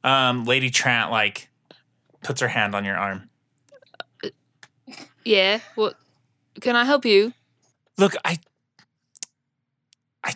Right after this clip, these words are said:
Speaker 1: just wanna say thanks.
Speaker 2: Right. Um, you're welcome. For what specifically are, are you thanking me for?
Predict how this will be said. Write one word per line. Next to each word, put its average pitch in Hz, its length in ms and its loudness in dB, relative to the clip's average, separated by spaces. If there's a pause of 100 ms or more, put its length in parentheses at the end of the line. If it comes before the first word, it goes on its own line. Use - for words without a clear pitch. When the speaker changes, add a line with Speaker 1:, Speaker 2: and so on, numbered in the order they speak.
Speaker 1:
just 151 240 0
wanna 147 200 2
say 117 240 -2
thanks. - 560 -10 (1000)
Speaker 2:
Right. 208 800 2 (200)
Um, 214 500 2 (480)
you're 208 240 2
welcome. 208 680 2 (720)
For - 300 2 (140)
what 233 300 2
specifically 285 840 0
are, 277 240 4 (260)
are 277 140 4
you 269 160 0
thanking 285 280 0
me 302 60 0
for? 330 240 -2